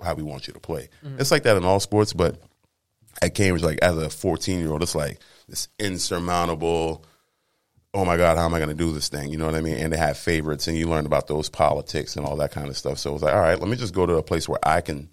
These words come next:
Speaker 1: succeed and do what I'd like to do.
Speaker 2: Mm-hmm.
Speaker 1: And in the end, I'm gonna have a better self-esteem in myself because I actually got to do what I wanted to do." You know what I mean? I know a lot of people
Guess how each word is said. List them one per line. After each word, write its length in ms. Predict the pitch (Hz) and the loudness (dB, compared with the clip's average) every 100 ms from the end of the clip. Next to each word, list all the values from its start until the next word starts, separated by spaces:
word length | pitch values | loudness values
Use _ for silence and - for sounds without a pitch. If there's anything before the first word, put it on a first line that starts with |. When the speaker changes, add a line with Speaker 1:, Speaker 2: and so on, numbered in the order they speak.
| _ | _
Speaker 1:
succeed 480 | - - 69 62 - _ _ _ _ _ | -12 -10 -8 -10 -12 _ _ _ _ _
and 120 | 80 78 | -10 -6
do 100 | 80 | -4
what 160 | 71 | 0
I'd 160 | 76 80 | 2 2
like 180 | 73 76 | 0 -8
to 100 | 78 | -8
do. 240 | 76 73 - - | -8 -8 -10 -20
Speaker 2:
Mm-hmm. 220 | 143 143 - - | -18 -18 -20 -6
Speaker 1:
And 140 | 90 | -4
in 80 | 87 | 0
the 180 | 82 - | 0 2
end, 240 | 98 87 - | 0 0 0
I'm 180 | 98 110 | 0 0
gonna 220 | 92 87 | 0 0
have 340 | 92 90 82 - | 4 4 4 0
a 100 | 85 | -2
better 320 | 71 92 90 | 2 2 4
self-esteem 600 | - 90 80 - 98 92 | 0 -4 -4 -8 -8 -6
in 80 | 78 | -8
myself 560 | 73 - - 139 104 | -8 -12 -10 -10 -10
because 320 | 101 - 82 82 | -10 -4 -4 -2
I 160 | 82 | -2
actually 480 | - 78 78 - 78 | 0 0 -2 -8 -8
got 140 | 71 | -8
to 80 | 67 | -10
do 240 | 71 82 78 | -14 -10 -8
what 200 | 73 69 | -8 -8
I 80 | |
wanted 300 | 73 73 71 | -8 -8 -10
to 80 | - | -14
do." 260 | - 80 78 | -12 -8 -6
You 80 | 76 | -6
know 100 | 78 | -8
what 100 | 80 | -6
I 60 | |
mean? 200 | 80 80 - | -6 -4 0
I 100 | 104 | 2
know 160 | 98 | 2
a 20 | 85 | 4
lot 180 | 85 | 2
of 60 | 80 | 2
people 420 | - 82 78 76 | -4 -6 -4 -8